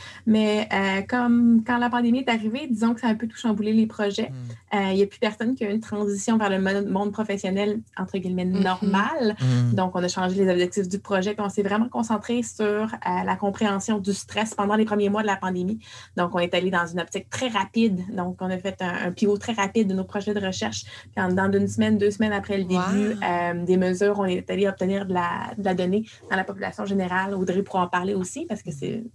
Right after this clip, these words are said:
Speaker 1: elle a fait partie de ce pivot-là. Donc, euh, euh, depuis un an, presque jour pour jour, euh, je me consacre à la compréhension du stress puis de la santé mentale pendant la pandémie.
Speaker 3: Wow !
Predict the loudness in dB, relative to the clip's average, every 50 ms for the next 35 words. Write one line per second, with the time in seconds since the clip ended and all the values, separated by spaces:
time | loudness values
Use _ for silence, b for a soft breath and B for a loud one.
0 | -6 -4 -2 -2 0 0 -2 -2 -4 -6 -4 -4 0 0 0 0 0 -2 -2 0
1 | -2 -2 -2 -2 -6 -6 B B B B B B B B B B B 0 0 0
2 | 0 -2 0 0 2 2 2 2 0 -2 -2 -2 -2 -2 -2 -4 -4 -6 -8 -12
3 | _ _ _ _ _ _ _ 2 4 4 4 4 4 4 4 4 4 4 2 2
4 | 0 -2 0 0 0 2 4 2 4 4 4 2 2 2 2 2 2 2 4 4
5 | 6 4 4 0 -4 -6 -4 -2 -2 -2 -2 0 0 0 0 0 0 -2 -2 0
6 | -2 -4 -4 -4 -6 -6 -2 0 0 0 0 -2 -4 -6 -4 -2 -2 -2 -2 -2
7 | -4 -6 -4 -6 -6 -8 -6 -6 -6 -6 -4 -4 -2 -2 -2 -2 -4 -6 -4 -2
8 | -2 -2 -2 -4 -4 -2 -2 -2 -2 -4 -4 -4 -6 -8 -10 -12 -12 -12 -10 -10
9 | -10 -12 -14 _ _ _ _ _ _ _ _ _ _ -20 -20 -14 -12 -12 -12 -12
10 | -12 -12 -12 -10 -10 -10 -10 -10 -12